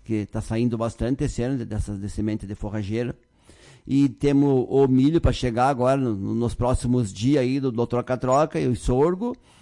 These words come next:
Tem mais também as mudas que vão chegar, talvez ainda pro final dessa semana, as mudas frutíferas, era pra ter vindo essa semana que passou, mas a, a empresa que vai nos fornecer ficou com medo de trazer, porque tinha uma previsão de muito frio pra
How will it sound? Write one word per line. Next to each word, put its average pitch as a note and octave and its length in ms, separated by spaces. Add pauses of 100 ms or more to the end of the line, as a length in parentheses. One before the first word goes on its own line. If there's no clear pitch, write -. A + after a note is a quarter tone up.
(300)
Tem C#3+ 180
mais - 500 (280)
também B2+ 280
as C3+ 220
mudas C#3+ 480
que C3 100
vão B2+ 180
chegar, B2+ 440
talvez A#2 500 (260)
ainda B2 300
pro G#2 120
final B2 340
dessa B2 380
semana, C3+ 640 (120)
as G2+ 160
mudas A2+ 240
frutíferas, D3 460
era C3 140
pra - 100
ter B2+ 160
vindo C3+ 240
essa A#2+ 140
semana B2 400
que - 100
passou, C#3 500 (380)
mas B2 280
a, B2 300 (420)
a B2 100
empresa B2+ 540
que B2+ 120
vai A#2+ 240
nos C3 180
fornecer B2+ 540
ficou C3 220
com B2 120
medo C3 260
de C3 120
trazer, B2+ 380
porque D3 240
tinha C#3 240
uma C#3 120
previsão C3+ 580
de C#3 120
muito D3 640
frio D3+ 340
pra G#2+ 440